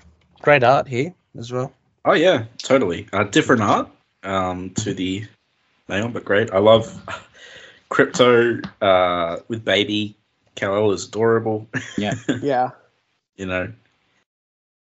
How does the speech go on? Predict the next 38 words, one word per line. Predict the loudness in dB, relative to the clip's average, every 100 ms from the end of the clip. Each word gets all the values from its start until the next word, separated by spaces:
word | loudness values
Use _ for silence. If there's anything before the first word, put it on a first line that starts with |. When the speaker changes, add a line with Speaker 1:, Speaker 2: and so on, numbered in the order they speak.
| _
Speaker 2:
uh, | -8 -6 -6 -6
then | -6
we | -6
get, | -4 -6 -6
we | -6
get | -4 -4 -6
the, | -4 -4 -4 -6 -12 -18 -18 -18 -20 -20 -10 -4
the |
backstory, | 2 4 2 0 2
which | 0 -4
you've | -8
already | -8 -6
Speaker 1:
The | -6
Speaker 2:
kind | -4
of | -2
Speaker 1:
telling. | 0
Speaker 2:
seen. | 2 0 -2 -10 _ -8
Speaker 1:
Yeah. | -4 -2 -2 -4 _ _ _ _ _ _ _ _ -18
Speaker 2:
And, | -10 -8
you | -4
know, | -2
I |
love | 0 0 -2
Krypto | -8 -6 -8
putting | -4 -4 -4
his | -10
paw | -8 -4 0 0
up | -2
against | -6 -8 -12
the | -14
Phantom | -6 -4 -4 -6 -6
Zone. | -4 -2 -4 -6 -12 _ _ _ _ _ _ _ _ _ _ _ -20 _ _ _ _
Um, | -8 -6 -6 -8 -10 -14 -14 -16 -18 _ _ -14 -14 _ 0
and, | 4
you | 6
know, | 6
we | 6 6
get, | 6 4